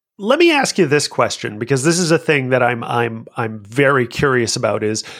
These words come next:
uh, in practice, how hard is it to track with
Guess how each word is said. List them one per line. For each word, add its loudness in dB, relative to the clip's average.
uh, 0
in 2
practice, -4
how -2
hard 0
is 0
it -8
to -4
track -4
with -2